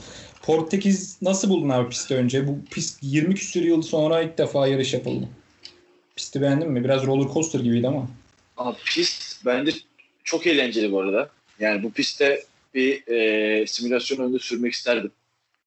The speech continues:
Speaker 2: Şeye benzetiyorum ben. Ee,
Speaker 1: Amerika'ya mı?
Speaker 2: as-, aynen. Amerika'da böyle çok fazla iniş çıkış var ya, direkt se-, e, son sektörünü izlerken, işte son, e, ikinci sektörün ikinci yarısı ve son sektörü izlerken direkt aklıma Amerika geldi. Çünkü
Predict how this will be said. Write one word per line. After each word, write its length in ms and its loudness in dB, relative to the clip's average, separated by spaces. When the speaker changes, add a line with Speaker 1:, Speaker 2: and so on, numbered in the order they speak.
Speaker 2:
Şeye 320 2
benzetiyorum 600 0
ben. 440 -4
Ee, 800 0
Speaker 1:
Amerika'ya 460 0
mı? 60 2
Speaker 2:
as-, 240 -2
aynen. 380 2
Amerika'da 600 2
böyle 200 2
çok 200 -2
fazla 220 0
iniş 140 -2
çıkış 260 -2
var 100 4
ya, 180 2
direkt 280 2
se-, 560 -2
e, 40 -4
son 200 -2
sektörünü 520 0
izlerken, 600 0
işte 180 -2
son, 340 -6
e, 100 0
ikinci 280 -6
sektörün 440 -4
ikinci 340 -4
yarısı 260 2
ve 60 0
son 160 -6
sektörü 380 -6
izlerken 460 -2
direkt 180 0
aklıma 260 -2
Amerika 280 0
geldi. 260 0
Çünkü 340 -4